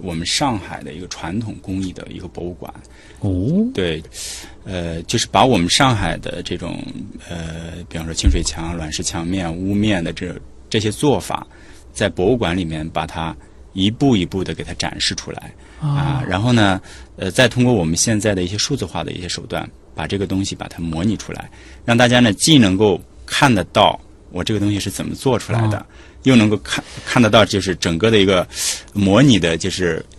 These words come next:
Speaker 2: 哦，这个感觉
Speaker 1: 在，在，在做的这样的一个场景。
Speaker 2: 光听您的描述就觉得是很有意思的一种展示方式，
Speaker 1: 对，
Speaker 2: 然后包括它透露的这个信息是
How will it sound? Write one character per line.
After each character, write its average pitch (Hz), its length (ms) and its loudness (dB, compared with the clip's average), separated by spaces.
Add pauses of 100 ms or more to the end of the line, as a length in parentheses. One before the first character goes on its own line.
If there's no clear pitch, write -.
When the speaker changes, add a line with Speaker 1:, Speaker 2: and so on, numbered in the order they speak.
(140)
Speaker 2:
哦， 185 140 8
这 262 180 10
个 226 100 8
感 107 140 4
觉 123 240 10
Speaker 1:
在， 104 80 8
在， 87 60 4
在 98 200 2
做 107 260 2
的 92 80 2
这 87 100 0
样 82 140 -2
的 - 80 -10
一 92 80 -6
个 87 140 -8 (200)
场 87 240 0
景。 92 240 -2 (120)
Speaker 2:
光 233 200 10
听 247 240 10
您 170 140 10
的 190 100 6
描 120 300 6
述 165 180 4
就 135 140 2
觉 110 160 2
得 120 140 2
是 117 400 0
很 135 240 6
有 175 180 6
意 120 140 4
思 110 240 0
的 90 360 -2 (200)
一 139 100 6
种 113 200 4
展 92 160 0
示 95 100 -2
方 101 180 4
式， 98 280 0
Speaker 1:
对， 101 80 2
Speaker 2:
然 101 80 6
后 123 60 6
包 151 140 6
括 156 160 4
它 120 120 2
透 - 180 2
露 117 140 2
的 101 120 2
这 104 160 0
个 95 100 0
信 107 200 0
息 117 160 -4
是 104 240 -4